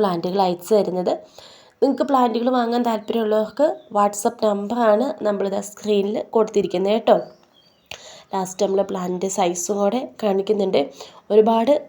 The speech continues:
വലിപ്പമുള്ള പ്ലാന്റുകളല്ല, അത് ഒരു ഇടത്തരം വലിപ്പത്തിൽ വരുന്ന പ്ലാന്റുകളാണ് കേട്ടോ നമുക്ക്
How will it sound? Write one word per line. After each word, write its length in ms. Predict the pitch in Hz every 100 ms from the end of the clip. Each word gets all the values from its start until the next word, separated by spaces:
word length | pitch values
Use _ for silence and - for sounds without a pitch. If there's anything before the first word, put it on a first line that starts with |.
| 214
വലിപ്പമുള്ള 480 | 202 208 233 220 247 -
പ്ലാന്റുകളല്ല, 600 | 214 208 196 196 196 190 262 - _ -
അത് 180 | 196 - -
ഒരു 100 | 214 -
ഇടത്തരം 400 | 202 208 233 247 254
വലിപ്പത്തിൽ 360 | 202 - - 202 208
വരുന്ന 200 | 196 277 - - - - -
പ്ലാന്റുകളാണ് 600 | 208 196 202 196 202 185
കേട്ടോ 180 | 185 214 175
നമുക്ക് 320 | 185 185 175